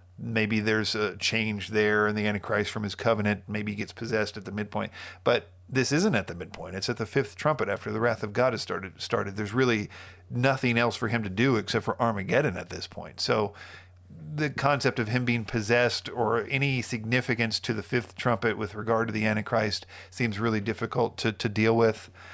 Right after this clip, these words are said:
Um, another reason I'm not huge on this theory is that I think it, in context, it's kind of mundane.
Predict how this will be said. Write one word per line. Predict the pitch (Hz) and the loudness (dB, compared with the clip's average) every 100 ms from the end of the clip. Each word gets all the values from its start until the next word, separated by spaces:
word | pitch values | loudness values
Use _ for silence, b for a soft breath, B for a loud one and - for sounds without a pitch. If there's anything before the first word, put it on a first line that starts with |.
| B B B | B B B
Um, | - 113 110 107 107 - - - - | 0 4 4 2 -2 -6 -20 -20 -10
another | - 135 156 143 | 0 4 6 6
reason | 127 127 120 | 4 4 4
I'm | 117 120 | 2 4
not | 120 117 - | 2 2 -4
huge | - 123 117 | 0 2 4
on | 113 | 2
this | 113 110 - | 2 0 -2
theory | - 120 117 113 113 113 | 0 2 4 4 2 2
is | 117 113 113 104 - - - - - | 4 6 6 2 -4 -12 -20 -20 0
that | 127 127 127 - B B | 4 4 2 -4 B B
I | 143 | 0
think | 180 175 | 0 0
it, | 131 - - - - | -2 -4 -20 -20 -6
in | 160 147 127 | 0 0 0
context, | 143 214 226 156 131 - | 2 2 4 2 2 0
it's | 127 - | 0 -2
kind | - 156 160 | -4 0 2
of | 147 113 | 2 2
mundane. | 120 131 113 113 123 92 85 - | 0 2 2 2 2 0 -4 -12